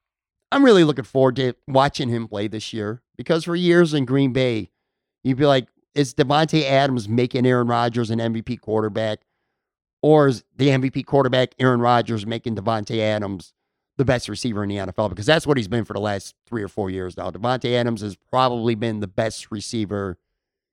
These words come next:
in the entire N F L over the last few years. Anyway, he gets traded to the Raiders. That's gonna be a problem. Darren Waller is one of the best tight ends in the N F L.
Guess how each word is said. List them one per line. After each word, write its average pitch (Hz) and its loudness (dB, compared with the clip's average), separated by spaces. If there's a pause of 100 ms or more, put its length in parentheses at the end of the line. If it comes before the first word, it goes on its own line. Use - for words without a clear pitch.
(120)
in 147 2
the 117 0
entire 107 -4
N 98 -6
F 98 -12
L 98 -2
over 92 -6
the 95 -8
last 92 -8
few 92 -14
years. 92 -10 (460)
Anyway, 151 4
he 139 4
gets 143 0
traded 143 -2
to 147 -4
the 139 -2
Raiders. 139 0 (880)
That's 143 0
gonna 127 -2
be 120 0
a 107 -4
problem. 92 -2 (680)
Darren 156 4
Waller 147 6
is 135 2
one 143 4
of 135 0
the 131 -2
best 127 -2
tight 131 -2
ends 127 0
in 127 -6
the 120 -2
N 117 -2
F 101 -8
L. 92 -4